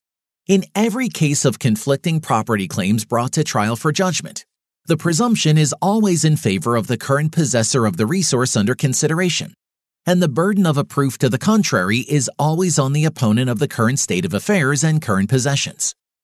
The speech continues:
The opponent must demonstrate that he, contrary to prima facie appearance, has a better claim because he has an older title to some specified piece of property than its current owner,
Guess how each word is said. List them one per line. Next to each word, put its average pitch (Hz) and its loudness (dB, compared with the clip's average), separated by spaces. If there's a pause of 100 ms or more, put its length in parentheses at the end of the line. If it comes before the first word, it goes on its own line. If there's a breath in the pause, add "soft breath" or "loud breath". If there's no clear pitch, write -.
(480)
The 190 2
opponent 180 2 (100)
must 190 2
demonstrate 165 0
that 131 0
he, 104 -2
contrary 139 0
to 123 0
prima 151 0
facie 107 0
appearance, 131 0 (240)
has 185 2
a 180 2
better 156 0
claim 156 0
because 127 -2
he 165 0
has 120 0
an 131 0
older 113 0
title 156 0
to 139 0
some 143 -2
specified 139 0
piece 98 -2
of 120 -2
property 113 0
than 120 0
its 139 -4
current 98 0
owner, - -4